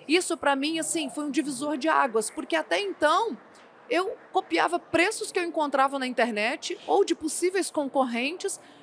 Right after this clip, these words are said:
e aplicava nos meus produtos. E sempre colocava margens pra baixo. Hoje em dia eu tenho um preço justo com uma margem de lucro legal que eu aprendi com o Sebrae.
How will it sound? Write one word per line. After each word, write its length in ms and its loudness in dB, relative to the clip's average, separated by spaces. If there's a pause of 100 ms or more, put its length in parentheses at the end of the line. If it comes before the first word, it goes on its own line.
(140)
e 40 -4
aplicava 460 0
nos 180 -4
meus 220 -6
produtos. 800 -6 (460)
E 60 -4
sempre 340 -2 (120)
colocava 440 2
margens 440 -2
pra 160 0
baixo. 600 0 (460)
Hoje 300 4
em 20 0
dia 180 0
eu 60 0
tenho 160 -4
um 40 -4
preço 380 -2
justo 600 -4 (400)
com 680 0 (240)
uma 180 2
margem 580 2
de 80 -6
lucro 340 -2
legal 540 2
que 120 -4
eu 120 -2
aprendi 720 -2
com 180 -10
o 40 -14
Sebrae. 680 0